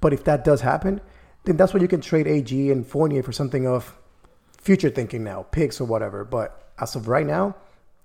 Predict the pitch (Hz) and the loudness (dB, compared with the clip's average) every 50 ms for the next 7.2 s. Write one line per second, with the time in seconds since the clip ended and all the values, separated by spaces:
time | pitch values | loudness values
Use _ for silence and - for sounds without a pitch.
0 | _ _ - 139 139 135 143 143 - - 139 113 98 - 101 - - - - - | _ _ -16 -6 0 2 2 2 2 0 -4 -6 -6 -8 -12 -16 -18 -20 -20 -16
1 | - - 147 127 123 123 120 113 113 110 107 107 117 127 123 - - - - - | -8 -4 -2 0 0 0 0 0 0 -2 -4 -8 -12 -14 -16 -18 -20 -20 -16 -10
2 | - 127 139 135 131 127 156 151 135 165 170 160 156 160 160 147 131 117 120 135 | -2 2 2 2 2 2 -2 0 2 2 2 4 2 0 0 0 0 2 2 2
3 | 143 143 120 104 120 117 139 175 175 - 185 170 156 - - 165 160 160 160 160 | 4 2 0 0 0 2 2 2 2 0 -2 -2 -2 0 2 2 2 2 2 -2
4 | 156 - - - - 175 170 160 165 170 175 180 - - - - - _ - _ | -4 -6 -6 -4 -2 -2 0 0 0 -2 -2 -4 -6 -10 -16 -20 -20 _ -20 _
5 | _ _ _ _ _ _ - 156 160 165 147 156 139 143 135 135 139 135 131 123 | _ _ _ _ _ _ 2 4 4 6 4 4 2 2 4 4 2 2 0 -2
6 | 120 - - 135 131 127 120 120 120 113 - 127 120 113 - - - 101 98 87 | -4 -4 -2 0 0 0 0 -2 -4 -4 -2 0 0 0 -2 -4 -8 -8 -8 -10
7 | - 98 - | -12 -14 -18